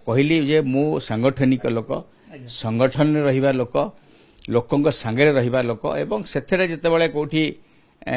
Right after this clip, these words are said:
Speaker 1: କମ୍ ବେଶୀ ହବ, ସେଥିରେ ମୋତେ ଅଡ଼ୁଆ ଲାଗିବ
Speaker 2: ଆପଣ
Speaker 1: ନିଶ୍ଚିତ
Speaker 2: ଜାତୀୟ
Speaker 1: ଭାବରେ।
Speaker 2: ଦଳ ପ୍ରତି ଗୋଟେ ଆକର୍ଷଣ ଥିବା କଥା କହୁଥିଲେ ଯେ ଜାତୀୟ ଦଳଟି କେଉଁଟା? ଜାତୀୟ ଦଳ ପ୍ରତି ଆପଣଙ୍କର ବିଶେଷ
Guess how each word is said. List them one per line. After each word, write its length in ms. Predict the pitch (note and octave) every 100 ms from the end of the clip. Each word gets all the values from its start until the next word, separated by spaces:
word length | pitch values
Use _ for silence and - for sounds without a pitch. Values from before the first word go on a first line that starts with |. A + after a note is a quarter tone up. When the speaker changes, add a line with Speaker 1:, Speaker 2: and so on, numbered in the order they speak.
| B2
Speaker 1:
କମ୍ 220 | A#2+ C#3+ C#3+
ବେଶୀ 240 | C#3 C3 C3+
ହବ, 140 | C3+ F3+
ସେଥିରେ 340 | D3+ - C#3+
ମୋତେ 300 | D3 A#2 - - - - -
ଅଡ଼ୁଆ 260 | G#2+ A2+ A2+
ଲାଗିବ 220 | F#2+ G2
Speaker 2:
ଆପଣ 120 | -
Speaker 1:
ନିଶ୍ଚିତ 120 | A3+
Speaker 2:
ଜାତୀୟ 300 | G#3 F#3 B3
Speaker 1:
ଭାବରେ। 100 | A#3+
Speaker 2:
ଦଳ 120 | A#3 A#3
ପ୍ରତି 240 | A#3+ A3
ଗୋଟେ 140 | B3 A#3+
ଆକର୍ଷଣ 400 | G#3+ G#3 - A3 G#3+
ଥିବା 180 | G#3 G#3
କଥା 180 | G3+ G#3
କହୁଥିଲେ 400 | G3+ F#3+ D#3 E3 A#3
ଯେ 100 | G#3+
ଜାତୀୟ 280 | G#3 F#3 -
ଦଳଟି 340 | G#3+ A3+ A#3 A3
କେଉଁଟା? 360 | - G3 F#3+ F#3+
ଜାତୀୟ 280 | E3+ - F3
ଦଳ 160 | E3+ E3
ପ୍ରତି 200 | E3+ F3+
ଆପଣଙ୍କର 380 | E3 E3 E3+ E3+
ବିଶେଷ 300 | E3 F#3